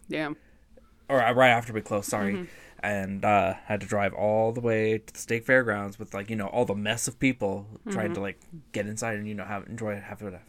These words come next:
Speaker 2: fun night at the state fair, like, on a Friday night, as, like, you know, sane people.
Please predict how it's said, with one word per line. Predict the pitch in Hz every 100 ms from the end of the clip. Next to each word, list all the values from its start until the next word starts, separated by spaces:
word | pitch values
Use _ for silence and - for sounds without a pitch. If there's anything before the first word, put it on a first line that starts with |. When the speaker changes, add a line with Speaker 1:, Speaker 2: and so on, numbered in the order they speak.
| _ -
Speaker 2:
fun | 107 107
night | 110
at | 101
the | 101
state | - 101
fair, | 113
like, | 92 95
on | 92
a |
Friday | 113 101 101
night, | 120 69
as, | 87 82
like, | - 95
you | 117
know, | -
sane | - 175
people. | 165 104 - 104